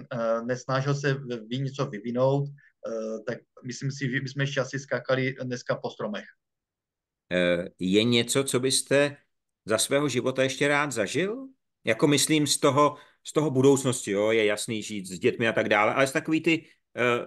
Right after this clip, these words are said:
Speaker 2: znovu vidět tu vzducholoď prostě nad barákem, jak mi tam, anebo něco, něco. Zmiňoval jste sci-fi, takže,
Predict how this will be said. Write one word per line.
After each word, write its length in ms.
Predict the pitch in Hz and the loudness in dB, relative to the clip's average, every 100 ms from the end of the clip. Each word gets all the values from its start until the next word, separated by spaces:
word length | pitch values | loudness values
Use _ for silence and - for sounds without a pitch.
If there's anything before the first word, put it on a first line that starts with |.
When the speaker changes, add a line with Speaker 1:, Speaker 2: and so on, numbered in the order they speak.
| 127 | -4
Speaker 2:
znovu 400 | 120 170 180 180 | 2 6 8 8
vidět 260 | 156 156 | 8 4
tu 80 | 156 | 2
vzducholoď 520 | 120 107 117 131 131 | -2 -4 -2 2 2
prostě 260 | 120 110 131 | -2 -6 -4
nad 140 | 110 | -4
barákem, 560 | 101 107 107 110 117 113 | 0 2 2 0 -4 -4
jak 160 | 107 117 | -6 -6
mi 100 | 101 | -2
tam, 300 | 110 110 - - | -2 -2 -8 -6
anebo 500 | 107 104 117 110 - _ | -2 2 2 2 -2 _
něco, 400 | 104 123 - 98 - _ _ | -2 -2 -2 -8 -10 _ _
něco. 320 | 104 98 95 - _ - | -10 -8 -10 -14 _ -4
Zmiňoval 420 | 98 117 120 117 | 2 4 6 4
jste 160 | - 120 | 4 2
sci-fi, 440 | - 160 165 117 | 4 2 4 2
takže, 380 | 92 92 101 | 2 0 0